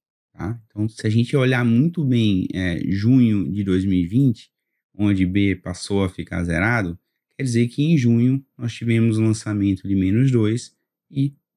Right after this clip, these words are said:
zero desde então. Eu vou copiar, é, esse, essa massa de dados aqui e vou abrir o Power Query do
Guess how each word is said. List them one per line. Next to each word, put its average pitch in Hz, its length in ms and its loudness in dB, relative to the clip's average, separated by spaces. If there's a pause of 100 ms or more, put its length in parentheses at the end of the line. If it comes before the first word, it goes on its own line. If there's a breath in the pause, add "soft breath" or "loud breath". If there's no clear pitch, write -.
zero 104 560 -2 (300)
desde 98 840 0
então. 120 340 -4 (680)
Eu - 60 -10
vou 165 100 -2
copiar, 190 680 -2
é, 104 320 -2
esse, 90 640 -4
essa - 260 -12
massa 87 460 -2
de 85 160 -4
dados 85 420 -2
aqui 104 420 -4 (540)
e 208 200 2 (140)
vou 170 180 -2
abrir 139 400 0 (140)
o 131 80 -6
Power 123 420 -4
Query 104 360 0
do 104 280 0